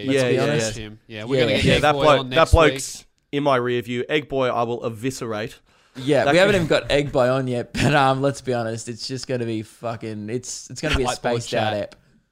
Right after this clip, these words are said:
Speaker 2: Yeah, get, get Egg Boy on. You, you guys could do fucking local news, and he'll be like, "My neighbor just fucking transcended to the next spiritual plane." And he'll be like,
Speaker 1: <laughs>
Speaker 2: "Okay, Egg Boy. Okay." <laughs>
Speaker 1: Um, I just wanted to say, uh,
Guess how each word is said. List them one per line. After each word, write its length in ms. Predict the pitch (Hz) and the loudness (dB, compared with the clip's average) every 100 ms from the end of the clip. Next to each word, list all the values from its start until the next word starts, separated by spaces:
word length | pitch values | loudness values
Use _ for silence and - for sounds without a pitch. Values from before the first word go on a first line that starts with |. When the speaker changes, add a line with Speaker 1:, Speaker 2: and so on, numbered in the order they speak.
| _ _ | _ _
Speaker 2:
Yeah, 200 | 160 135 | 0 0
get, 360 | - 160 - 147 | 0 -4 -4 -4
get 160 | 180 151 | 0 2
Egg 160 | 143 | 2
Boy 200 | 151 139 | 2 2
on. 160 | 127 123 | 2 -2
You, 120 | 123 | -8
you 160 | 131 139 | -6 -2
guys 220 | 147 151 | 0 0
could 100 | 160 | -4
do 140 | 147 | -4
fucking 340 | 135 143 127 127 | -4 -4 -4 -6
local 380 | 123 131 139 117 | -2 -2 -2 -6
news, 340 | 123 127 113 | -4 -6 -6
and 80 | 120 | -6
he'll 80 | 120 | -4
be 80 | 120 | -2
like, 300 | 113 107 _ _ - | -4 -4 _ _ -4
"My 160 | 127 | -2
neighbor 420 | 131 127 135 127 113 | 0 0 0 0 -4
just 220 | 123 - | -4 -4
fucking 320 | 127 120 117 | -6 -6 -8
transcended 680 | - 127 120 - 123 120 110 | -6 -6 -4 -4 -4 -4 -8
to 80 | 120 | -8
the 100 | 117 | -6
next 180 | 117 - | -6 -10
spiritual 480 | - 123 117 123 | -8 -8 -6 -10
plane." 400 | 107 - 120 117 117 | -8 -6 -4 -4 -4
And 100 | 208 | -4
he'll 100 | - | -2
be 80 | 120 | -2
like, 160 | 123 - - - | 0 -2 -4 -10
Speaker 1:
<laughs> 220 | - 262 | -4 0
Speaker 2:
"Okay, 460 | 156 226 233 220 208 190 | 2 2 2 6 6 6
Egg 160 | 180 | 4
Boy. 340 | 190 180 180 165 - _ - - 359 | 6 8 6 2 -8 _ -12 -4 2
Okay." 840 | 339 208 214 202 202 202 - 214 196 | 2 4 8 10 10 12 12 10 6
<laughs> 40 | 240 226 - - 233 - - - _ - - _ - - - 220 190 - | 0 -4 -6 -8 -10 -14 -14 -14 _ -10 -10 _ -18 -12 -10 -10 -12 0
Speaker 1:
Um, 380 | 180 185 180 180 - - | 4 4 4 -2 -10 -2
I 100 | 170 | 0
just 240 | 180 220 - | 2 0 -2
wanted 200 | 226 175 | -2 -2
to 100 | 160 | -4
say, 340 | 139 165 156 | 2 4 6
uh, 320 | 151 151 143 | 6 6 6